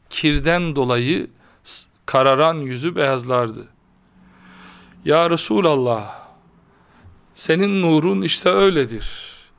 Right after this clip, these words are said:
Kur'an-ı Kerim öyledir. Kur'an-ı Kerim havuz gibidir."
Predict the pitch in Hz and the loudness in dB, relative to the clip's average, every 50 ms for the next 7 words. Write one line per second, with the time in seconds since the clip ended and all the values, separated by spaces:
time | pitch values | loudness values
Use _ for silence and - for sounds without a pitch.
0 | _ _ _ - - - - - - - 170 160 170 170 180 185 190 190 185 - | _ _ _ -20 -20 -20 -20 -20 -6 -2 0 2 2 4 2 2 2 0 -4 -2
1 | - 165 151 165 190 202 202 - 208 190 190 190 180 156 127 127 117 - - - | -2 -2 0 2 0 0 2 2 2 4 4 4 2 2 0 -4 -10 -12 -14 -18
2 | - - - - - - - _ - - - - - - 156 160 180 185 190 185 | -18 -20 -20 -20 -20 -20 -20 _ -20 -20 -20 -20 -10 -2 2 2 4 4 4 2
3 | 180 160 - - 160 165 190 190 180 151 165 165 180 196 190 175 170 165 170 147 | -2 -4 -4 -2 -2 -2 -2 -2 -2 0 2 4 4 4 2 0 -2 -4 -4 -4
4 | 139 120 110 113 107 - - - - - | -4 -6 -8 -12 -14 -16 -18 -20 -20 -20